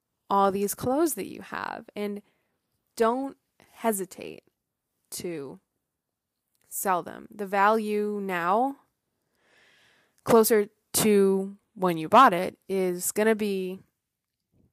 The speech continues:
a lot more than the value later, right? So you might as well do it now. So that's all I have for you guys.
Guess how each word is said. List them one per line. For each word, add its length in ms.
a 80
lot 400
more 640
than 180
the 80
value 640
later, 600
right? 320
So 140
you 120
might 160
as 140
well 420
do 180
it 120
now. 300
So 460
that's 260
all 160
I 60
have 300
for 140
you 180
guys. 560